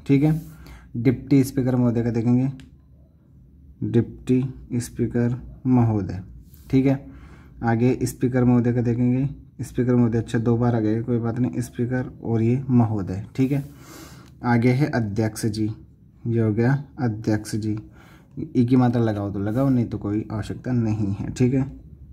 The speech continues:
एक होता है अपना महोदया, ठीक है, आ की मात्रा लगा देंगे महोदय में केवल। कुलपति, कुलपति पूरा लिखेंगे और ये महोदय, ठीक है, कुलपति महोदय। उप कुलपति महोदय का देखेंगे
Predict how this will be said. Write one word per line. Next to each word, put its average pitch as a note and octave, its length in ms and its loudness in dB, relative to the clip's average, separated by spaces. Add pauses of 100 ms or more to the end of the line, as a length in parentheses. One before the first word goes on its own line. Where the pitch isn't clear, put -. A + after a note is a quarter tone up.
(140)
एक A#2+ 180 2
होता B2 200 2
है B2 100 4
अपना C#3+ 180 4
महोदया, G2+ 720 0 (160)
ठीक B2 140 0
है, D3 180 -4 (640)
आ A2+ 140 0
की G#2+ 140 0
मात्रा A2 280 4
लगा G2 220 -2
देंगे B2+ 200 2
महोदय G#2 420 2
में G2 140 -2
केवल। F#2+ 220 -6
कुलपति, B2 600 0
कुलपति A#2+ 1040 0
पूरा A2+ 240 0
लिखेंगे A2+ 460 0 (680)
और A2 200 -2
ये C#3 140 2 (140)
महोदय, G#2 500 0 (200)
ठीक B2+ 180 0
है, D3 160 2 (800)
कुलपति A2 540 -2 (160)
महोदय। G#2+ 440 0 (120)
उप C#3+ 220 4
कुलपति C#3+ 440 2
महोदय C#3 300 2
का C3+ 100 0
देखेंगे C3+ 440 0